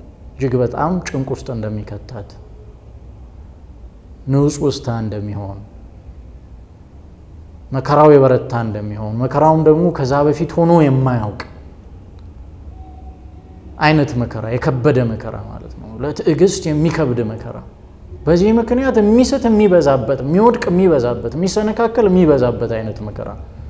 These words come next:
ከመከራው ጽናት የተነሳ ይታመናሉ የተባሉ፣ ዓይን የተጣለባቸው የኔ የተባሉ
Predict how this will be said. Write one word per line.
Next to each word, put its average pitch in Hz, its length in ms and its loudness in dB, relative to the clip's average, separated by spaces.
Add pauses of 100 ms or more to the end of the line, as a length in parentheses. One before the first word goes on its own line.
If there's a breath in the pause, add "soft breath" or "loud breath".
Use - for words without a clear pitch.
(4000)
ከመከራው 269 580 6
ጽናት 240 340 0
የተነሳ 240 420 2 (1300)
ይታመናሉ 226 840 4
የተባሉ፣ 202 540 8 (280)
ዓይን 165 180 0
የተጣለባቸው 175 960 2 (920)
የኔ 202 200 8
የተባሉ 208 440 4